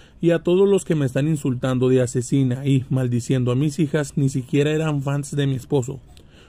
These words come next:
Porque si sí lo fueran, supieran que nosotras éramos todo para él y él para nosotras.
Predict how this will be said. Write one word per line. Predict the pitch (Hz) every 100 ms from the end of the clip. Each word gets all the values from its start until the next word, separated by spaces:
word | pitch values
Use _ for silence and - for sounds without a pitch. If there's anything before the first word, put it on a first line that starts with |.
| -
Porque | 143 127 131
si | 120 123
sí | - 160
lo | 196
fueran, | 185 170 165 175 - - - -
supieran | - 123 143 147 165
que | 143
nosotras | 123 120 151 151 - 165 160
éramos | 147 156 170 147 -
todo | 147 156
para | 151 135 131
él | 135 156
y | 156 135 131
él | 131 139
para | - 151 156 180
nosotras. | 131 120 135 123 - 98 - -